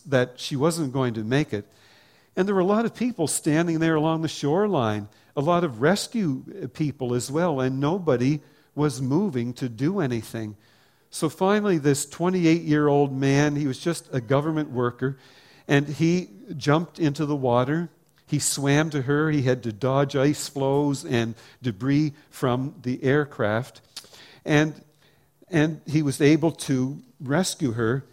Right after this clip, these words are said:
and bring her back to shore. And later on, he said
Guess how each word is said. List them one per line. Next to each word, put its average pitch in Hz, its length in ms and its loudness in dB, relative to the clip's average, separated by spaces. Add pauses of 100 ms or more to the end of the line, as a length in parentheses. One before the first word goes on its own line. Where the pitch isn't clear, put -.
(160)
and 131 260 0
bring 160 240 0
her 165 220 -2
back 123 440 0
to 139 100 -8
shore. 139 560 -6 (1400)
And 151 140 0
later 208 340 4
on, 151 200 6
he 143 120 2
said 127 460 2